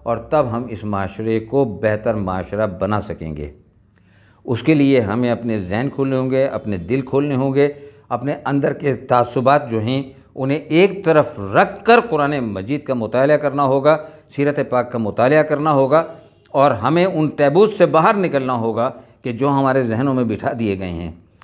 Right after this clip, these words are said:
हम अपनी नाक से आगे ना सोचना चाहते हैं, ना देखना चाहते हैं, ना सुनना चाहते हैं। ये रवैया ख़त्म करने के लिए ये सीरत पाक सल्लल्लाहु अलैहि वसल्लम मैं आपके सामने र-, रबीउल के महीने में इंशाअल्लाह बयान करता रहूँगा।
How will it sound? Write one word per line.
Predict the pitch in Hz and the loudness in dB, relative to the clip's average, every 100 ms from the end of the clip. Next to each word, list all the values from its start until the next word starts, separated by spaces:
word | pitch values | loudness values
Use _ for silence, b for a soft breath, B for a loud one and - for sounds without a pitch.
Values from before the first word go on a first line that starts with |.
| b b - | b b 0
हम | 127 | 0
अपनी | 131 131 | 2 0
नाक | 123 127 127 | 2 0 0
से | 123 | 0
आगे | 117 117 117 123 | 2 2 2 0
ना | 117 110 | -2 -4
सोचना | 113 117 135 147 | -4 -4 -2 -2
चाहते | 123 107 113 | -2 -2 -4
हैं, | 120 | -2
ना | 117 | -2
देखना | 98 113 147 135 | 0 0 0 -2
चाहते | 117 107 107 | -2 -4 -4
हैं, | 107 127 | -4 -2
ना | 127 | -4
सुनना | - 170 147 | -2 0 0
चाहते | 87 87 - | -2 -6 -8
हैं। | 87 73 - _ _ _ _ _ _ _ _ b b b b b b b b 107 | -12 -12 -16 _ _ _ _ _ _ _ _ b b b b b b b b -6
ये | 101 151 | 2 4
रवैया | - 139 131 | 4 4 2
ख़त्म | 120 107 110 | -2 -4 -6
करने | 85 92 90 | -6 -8 -8
के | 95 | -6
लिए | 98 101 110 - _ - - | -4 -4 -6 -12 _ -20 -10
ये | 110 98 92 | -2 0 0
सीरत | 90 123 117 101 85 | -2 0 0 0 -2
पाक | 107 95 | -2 -2
सल्लल्लाहु | 92 87 95 104 92 | -6 -4 -2 0 -2
अलैहि | 85 82 82 80 | -4 -6 -6 -8
वसल्लम | 78 - 90 120 120 B B B 98 | -10 -10 -6 -4 -6 B B B -6
मैं | 107 - | -6 -4
आपके | 87 - | -6 -6
सामने | 82 82 87 110 113 113 | -10 -8 -4 -4 -4 -6
र-, | 90 - | -10 -8
रबीउल | 90 98 101 90 | -4 -2 -2 -2
के | 87 | -4
महीने | 85 82 98 98 | -6 -6 -4 -4
में | 92 85 87 b b b _ - | -6 -8 -12 b b b _ -12
इंशाअल्लाह | 92 - 95 85 | -12 -4 -4 -4
बयान | 82 98 92 85 | -4 -2 -2 -2
करता | 71 - 71 | -10 -12 -12
रहूँगा। | 73 73 76 | -12 -10 -12